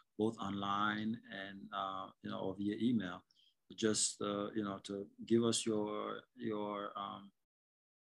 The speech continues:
give us your, your, your thoughts and, you know, share your thoughts with us and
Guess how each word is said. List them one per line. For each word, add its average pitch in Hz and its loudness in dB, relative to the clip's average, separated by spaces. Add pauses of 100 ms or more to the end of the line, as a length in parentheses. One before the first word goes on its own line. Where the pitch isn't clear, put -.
(160)
give 117 6
us 113 4
your, 107 0
your, 107 -2
your 107 -2
thoughts - -2
and, 110 0 (140)
you 113 0
know, 95 -4
share 113 0
your 120 2
thoughts 113 0
with 107 -6
us 104 -4
and 104 -2